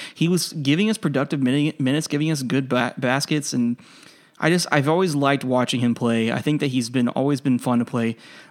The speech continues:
Uh, they had a, they, they had an N B A, uh, it was like the,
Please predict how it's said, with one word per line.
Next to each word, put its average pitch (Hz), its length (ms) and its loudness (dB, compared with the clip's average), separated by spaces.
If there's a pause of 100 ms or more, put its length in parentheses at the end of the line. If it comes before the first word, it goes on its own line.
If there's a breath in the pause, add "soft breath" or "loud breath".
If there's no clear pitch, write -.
Uh, 131 180 2
they 135 100 2
had 156 160 4
a, 147 100 2
they, 135 360 -2
they 143 160 2
had 147 140 2
an 131 100 2
N 135 100 2
B 135 220 2
A, 127 760 -2
uh, 120 140 2
it 127 60 0
was 123 120 0
like 117 220 -2
the, - 180 -4